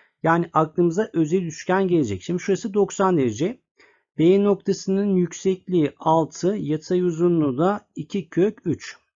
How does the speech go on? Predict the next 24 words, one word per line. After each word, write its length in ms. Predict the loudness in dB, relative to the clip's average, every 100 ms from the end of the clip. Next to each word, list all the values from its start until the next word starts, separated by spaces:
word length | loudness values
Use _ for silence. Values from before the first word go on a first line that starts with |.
| _ _ _ _ _ _ _ _ _ _ _ _
Şimdi 280 | -2 0 0
dikkat 360 | -2 -4 -2
edelim 640 | -4 0 0 2 2 2 -2 -16
şuna. 440 | -6 -2 0 -2 -6 _ _ _
Şu 300 | -12 -10 2
B 240 | 4 4
noktasıyla 880 | 2 -2 -6 -8 -4 -4 0 0 -2 0
O 280 | 2 4
noktasını 520 | 2 0 -6 -6 -4 -2
birleştirirsek. 840 | 2 2 0 -4 -4 -4 -8 -8 _ _ _ _ _ _
Şimdi 340 | -2 0 2 2
bunun 240 | 2 4
gerçekleşebilmesi 1120 | 4 2 0 -4 -2 -4 -4 -2 0 -2 -4
için 180 | -4 -2
arkadaşlar 580 | 0 0 -2 -2 -4 -4
şunun 320 | -2 0 0
altmış 500 | -2 -4 -4 -6 -4
derece, 520 | -2 -2 0 -2 -2 -8 _ _
şunun 360 | -4 2 4 2
da 60 |
otuz 420 | -2 -6 -6 0
derece 260 | 4 4 2
olması 360 | 0 -2 -4 -6
gerekir. 520 | -4 -4 -4 -6